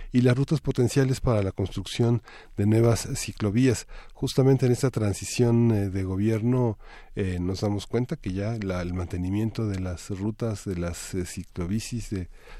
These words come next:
todo este mundo está un poco de capa caída y, bueno, será interesante que la universidad se sume a este esfuerzo en el que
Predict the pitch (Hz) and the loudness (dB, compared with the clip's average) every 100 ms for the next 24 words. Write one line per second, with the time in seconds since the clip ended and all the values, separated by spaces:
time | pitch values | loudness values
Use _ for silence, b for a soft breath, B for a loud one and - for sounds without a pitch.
0 | B 113 113 - 110 120 123 - 117 107 | B -2 -2 0 2 2 0 -2 0 0
1 | 110 - b b b - 113 113 104 - | 0 -4 b b b -2 0 2 2 0
2 | - - 110 110 131 165 120 95 123 127 | 0 0 2 4 4 6 6 4 4 4
3 | 101 104 101 107 107 101 95 - 98 107 | 2 0 2 4 4 2 -2 -2 -4 -4
4 | - 92 92 90 - 95 101 104 - B | -4 -2 -2 -2 -4 -4 -2 -4 -8 B
5 | B B - 95 - 110 98 95 - - | B B -6 -4 0 2 2 0 -4 -4
6 | 101 90 87 82 82 80 95 - 104 98 | -2 -2 -4 -4 -8 -8 -10 -6 -4 -4
7 | - 110 101 92 90 | -2 0 0 -2 -6